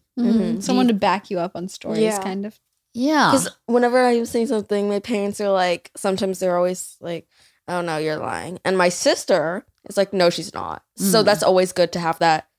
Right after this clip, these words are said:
Speaker 2: sort of
Speaker 3: She got your back.
Speaker 2: alibi.
Speaker 3: Yeah, yeah. She
Speaker 1: Mm-hmm.
Speaker 3: got your back.
Speaker 2: Mm-hmm.
Speaker 3: Are you proud of your older sisters?
Speaker 1: Yeah.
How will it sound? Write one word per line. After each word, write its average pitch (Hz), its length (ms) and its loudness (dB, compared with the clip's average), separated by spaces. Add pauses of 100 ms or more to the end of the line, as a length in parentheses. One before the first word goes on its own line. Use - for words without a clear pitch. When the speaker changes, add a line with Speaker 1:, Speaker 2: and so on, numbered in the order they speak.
(320)
Speaker 2:
sort - 260 -12
of 92 160 -10 (240)
Speaker 3:
She - 140 -14
got 170 240 0
your 170 80 4
back. 170 80 6
Speaker 2:
alibi. 165 400 2 (160)
Speaker 3:
Yeah, 170 260 0
yeah. 117 280 -6
She 233 240 2
Speaker 1:
Mm-hmm. 202 80 -2
Speaker 3:
got 165 280 -2
your 139 100 -8
back. - 600 -14 (360)
Speaker 2:
Mm-hmm. 185 460 -6 (640)
Speaker 3:
Are 226 60 2
you 247 120 4
proud 196 360 0
of 214 100 -8
your 254 140 -2
older 262 180 -4
sisters? 311 680 -10 (1500)
Speaker 1:
Yeah. 269 460 -12